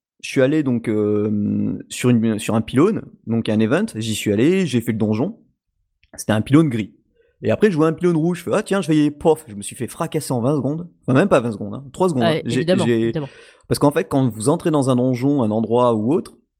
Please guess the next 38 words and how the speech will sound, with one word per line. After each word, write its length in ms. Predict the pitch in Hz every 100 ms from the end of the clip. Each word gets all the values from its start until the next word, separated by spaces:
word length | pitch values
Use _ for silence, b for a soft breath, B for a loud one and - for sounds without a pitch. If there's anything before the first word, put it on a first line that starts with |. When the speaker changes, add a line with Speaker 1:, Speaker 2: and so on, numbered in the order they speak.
| _ _ _ _
Speaker 1:
vous 840 | 117 107 123 120 117 113 110 104 -
placez 680 | 151 160 175 165 147 - _ _ _ _ -
donc 280 | 117 107 107
de 80 |
préférence 480 | 120 143 139 131 135
le 120 | 151
tank 440 | 143 156 147 143 - _ -
devant 240 | 117 117
la 100 | 107
porte 220 | - 196
pour 100 | -
que 100 | -
ça 220 | 120 101 101
ouvre 220 | 175 196
et 20 |
que 140 | 165 123
vous 120 | 107
découvrez 680 | 101 156 - 143 127 185 -
tout 120 | 208
le 60 | 165
don-, 240 | 165 - -
une 100 | 165
partie 240 | 156 -
du 80 | 156
donjon. 240 | 156 151
Parce 140 | 120 -
qu'après, 340 | 120 170 160
vous 120 | 110
avez 80 | 113
des 80 | 117
donjons 240 | 127 143
qui 100 | 151
sont 140 | 110 -
assez 240 | - -
longs, 180 | 139 160 B B B B
avec 140 | 113
des 160 | 123 117
embranchements. 840 | 135 113 135 - 147 151 165 170